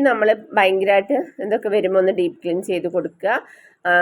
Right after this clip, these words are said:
അല്ലാത്ത സമയത്ത് നമ്മൾ ഇതുപോലെയെല്ലാം പെട്ടെന്നൊന്ന് ഓടി പഠിച്ചൊന്ന് ഒതുക്കി കൊടുക്കുക. അപ്പോൾ തുടയ്ക്കലെല്ലാം കഴിഞ്ഞു. പിന്നെ ഞാൻ കൈകൊണ്ട് കഴുകിയിടാനുള്ള കുറച്ച് നല്ല ഡ്രസ്സ് ഉണ്ടായിരുന്നു. അപ്പം ഞാൻ അതൊക്കെ ഒന്ന്,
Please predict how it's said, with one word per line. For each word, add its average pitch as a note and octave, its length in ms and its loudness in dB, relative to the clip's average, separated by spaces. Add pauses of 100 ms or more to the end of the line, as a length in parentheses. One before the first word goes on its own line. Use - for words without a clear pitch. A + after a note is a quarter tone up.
(320)
അല്ലാത്ത F#3+ 360 0
സമയത്ത് F#3+ 460 0
നമ്മൾ F#3+ 220 0
ഇതുപോലെയെല്ലാം F3 720 0
പെട്ടെന്നൊന്ന് F#3+ 720 -4
ഓടി E3 160 0
പഠിച്ചൊന്ന് E3+ 380 -4
ഒതുക്കി D#3+ 240 -6
കൊടുക്കുക. E3+ 360 -6
അപ്പോൾ D4 200 -2
തുടയ്ക്കലെല്ലാം G3+ 720 0
കഴിഞ്ഞു. E3+ 440 -2 (400)
പിന്നെ F4 200 -2
ഞാൻ A3 280 0 (120)
കൈകൊണ്ട് F#3 460 2
കഴുകിയിടാനുള്ള F3 760 0
കുറച്ച് G3+ 300 -6
നല്ല F#3+ 320 2
ഡ്രസ്സ് F3+ 380 -4
ഉണ്ടായിരുന്നു. E3+ 540 2 (380)
അപ്പം C4+ 180 0
ഞാൻ A#3 220 2
അതൊക്കെ F#3 300 -2
ഒന്ന്, F3+ 240 2